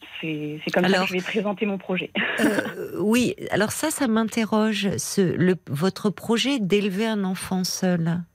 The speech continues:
Speaker 1: Oui,
Speaker 2: Euh,
Speaker 1: tout à fait.
Speaker 2: et
Speaker 1: Bah,
Speaker 2: alors,
Speaker 1: justement.
Speaker 2: là,
Speaker 1: Ouais.
Speaker 2: il y a des raisons derrière tout cela, forcément. Parce
Speaker 1: Oui.
Speaker 2: que, oui.
Speaker 1: Les expériences, <laughs> d'une part.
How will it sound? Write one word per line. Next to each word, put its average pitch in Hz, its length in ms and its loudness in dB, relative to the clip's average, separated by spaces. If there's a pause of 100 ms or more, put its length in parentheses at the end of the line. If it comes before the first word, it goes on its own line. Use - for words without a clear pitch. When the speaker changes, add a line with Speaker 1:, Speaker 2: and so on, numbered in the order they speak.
(120)
Speaker 1:
Oui, 196 240 -2 (800)
Speaker 2:
Euh, 175 220 4
Speaker 1:
tout 175 80 4
à - 60 4
fait. 190 240 -2 (420)
Speaker 2:
et 196 80 -2
Speaker 1:
Bah, 190 80 4
Speaker 2:
alors, 185 280 0
Speaker 1:
justement. 202 240 -6 (500)
Speaker 2:
là, 139 60 0 (160)
Speaker 1:
Ouais. 175 60 2
Speaker 2:
il 180 80 0
y 175 60 4
a 170 40 2
des 170 180 2
raisons 175 1200 0
derrière 151 440 2
tout - 160 -8
cela, 214 420 0
forcément. 190 640 0 (400)
Parce 180 140 4
Speaker 1:
Oui. 180 80 2
Speaker 2:
que, 160 60 -6 (640)
oui. 175 140 -2
Speaker 1:
Les 190 200 0
expériences, 190 540 0 (220)
<laughs> - 1200 -6
d'une 202 200 0
part. - 360 -2